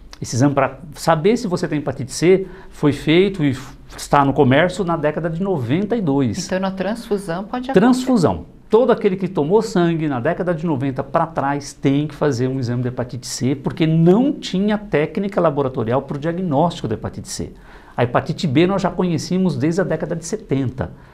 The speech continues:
Speaker 1: Então já sabia da hepatite, a hepatite B, desculpa, a gente já conhecia desde a década de setenta.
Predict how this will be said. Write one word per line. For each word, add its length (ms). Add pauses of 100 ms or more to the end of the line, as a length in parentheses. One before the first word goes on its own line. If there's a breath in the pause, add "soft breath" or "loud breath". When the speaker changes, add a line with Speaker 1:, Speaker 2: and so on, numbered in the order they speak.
(160 loud breath)
Speaker 1:
Então 100
já 120
sabia 400
da 80
hepatite, 520
a 60
hepatite 400
B, 220
desculpa, 280
a 40
gente 120
já 80
conhecia 360
desde 240
a 40
década 280
de 80
setenta. 500